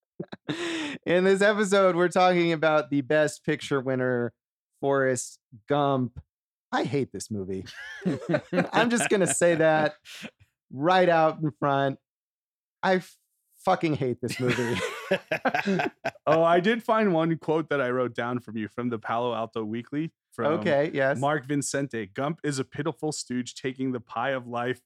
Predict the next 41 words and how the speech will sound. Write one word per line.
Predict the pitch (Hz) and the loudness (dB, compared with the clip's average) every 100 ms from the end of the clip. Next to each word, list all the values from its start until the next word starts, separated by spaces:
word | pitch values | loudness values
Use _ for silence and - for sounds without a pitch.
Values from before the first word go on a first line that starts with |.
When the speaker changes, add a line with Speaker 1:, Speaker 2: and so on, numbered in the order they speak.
| _ | _
Speaker 2:
in | 135 | -6
the | 143 | -4
face, | 139 - 120 113 - _ _ - | -6 -6 -8 -8 -10 _ _ -4
thoughtfully | 143 - - 160 | -2 -2 -2 -2
licking | 147 135 139 135 | 0 -4 -4 -4
his | 127 131 | -2 -4
fingers." | - 127 120 - 147 | -4 -6 -6 -6 -6
<laughs> | 160 | -4
Speaker 1:
Is | 226 214 | -2 0
that | 185 151 226 160 - 160 - 247 185 311 349 | 2 0 0 -2 -2 -4 -2 2 4 4 4
a | 262 | 2
positive | - 196 311 320 294 | 2 2 2 2 2
or | 254 202 | 4 2
a | |
negative | 180 240 - 180 147 | 2 2 2 2 2
review? | 151 139 139 | 0 2 2
I'm | 151 180 | 4 2
not | 262 | 2
even | 214 185 165 | 2 2 0
sure. | - 214 - 170 160 - | 0 2 2 2 -2 -4
Speaker 2:
I | 127 | -4
just | 147 143 - | -2 -4 2
thought | 139 131 | 2 4
it | |
would, | 127 120 120 | 2 0 -4
uh, | 135 131 123 120 113 - | -4 -2 0 -2 -4 -2
fit | 131 | 0
it. | 135 | 2
I | 185 | 2
knew | 233 220 | 6 6
you | 214 | 4
going | 151 170 165 147 | 4 2 4 2
in, | 135 | 2
you | 135 127 | 0 0
were | 123 | -2
not | 120 117 | -4 -6
gonna | 117 110 | -6 -6
enjoy | 110 107 113 101 | -6 -6 -6 -8
this | 101 - - | -10 -14 -14
one. | 101 104 107 | -16 -14 -2
Speaker 1:
Yeah. | 160 147 120 123 | 0 2 0 -2